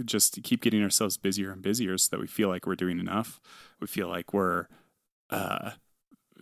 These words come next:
that, that we have a reason to complain only if we're pushing ourselves to the point of, of insanity with, with busyness and taking on new responsibilities and new tasks all the time. I just see it all the time. Like, it's just such a common thing of just how busy people are.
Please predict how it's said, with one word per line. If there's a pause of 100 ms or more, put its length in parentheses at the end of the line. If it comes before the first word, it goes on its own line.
(180)
that,
that
we
have
a
reason
to
complain
only
if
we're
pushing
ourselves
to
the
point
of, (720)
of
insanity
with,
with
busyness
and
taking
on (380)
new
responsibilities
and
new
tasks
all
the
time. (260)
I
just
see
it
all
the
time.
Like,
it's
just
such
a
common
thing
of
just
how
busy
people
are.